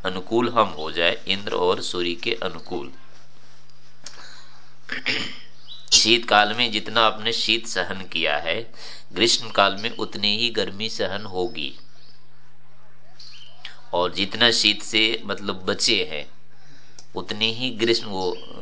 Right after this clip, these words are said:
धूप से फिर बचने की स्थिति आएगी। शरीर की जो सम-, सहन शक्ति थी ना, अगर आपने सहन किया है वो, तो वो बढ़ गई है। तो वही सहन शक्ति, वृद्धि जो शक्ति आ गई शरीर में,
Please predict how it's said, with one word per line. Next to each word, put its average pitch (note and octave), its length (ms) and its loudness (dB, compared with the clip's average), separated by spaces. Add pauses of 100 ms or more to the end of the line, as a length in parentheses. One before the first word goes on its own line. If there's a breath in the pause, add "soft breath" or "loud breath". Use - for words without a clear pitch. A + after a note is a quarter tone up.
(140)
धूप A2+ 180 4
से G#2+ 220 2
फिर A#2+ 200 -2
बचने F#2+ 380 0
की G2+ 180 -4
स्थिति F#2 440 -2
आएगी। C#2+ 460 0 (2000)
शरीर A2 420 6
की A#2+ 220 2
जो A#2+ 120 2
सम-, G2+ 400 4
सहन G#2 400 2
शक्ति - 460 2
थी F2 240 0
ना, B2 360 -2 (1160 loud breath)
अगर G#2 260 8
आपने A#2 320 6
सहन A2+ 520 0
किया G#2 240 6
है D#2+ 160 -2
वो, D2+ 280 -2 (320 loud breath)
तो G2 60 -2
वो G#2+ 100 2
बढ़ A#2+ 220 10
गई E2+ 300 0
है। C#2+ 260 -6 (920 loud breath)
तो E2+ 80 -6
वही G2 300 4
सहन A2+ 300 4
शक्ति, A2+ 380 2
वृद्धि A2 440 0
जो A#2+ 120 -2
शक्ति G#2 420 -2
आ E2+ 120 4
गई F2 280 -2
शरीर E2+ 400 -2
में, A#2+ 200 -6